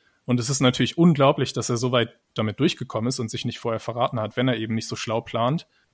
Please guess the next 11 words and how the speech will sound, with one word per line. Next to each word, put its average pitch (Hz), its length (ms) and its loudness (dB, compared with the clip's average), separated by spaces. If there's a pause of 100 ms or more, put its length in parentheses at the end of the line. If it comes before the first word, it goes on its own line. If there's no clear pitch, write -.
(120)
Aber 113 760 0 (380)
genau, 147 240 2
<laughs> 110 160 0
also 151 180 4 (520)
es - 160 2
ist 151 280 2
eigentlich 143 400 4
eher 135 420 2 (200)
n-, 131 280 -6
eine 131 160 -6
kognitive 131 960 0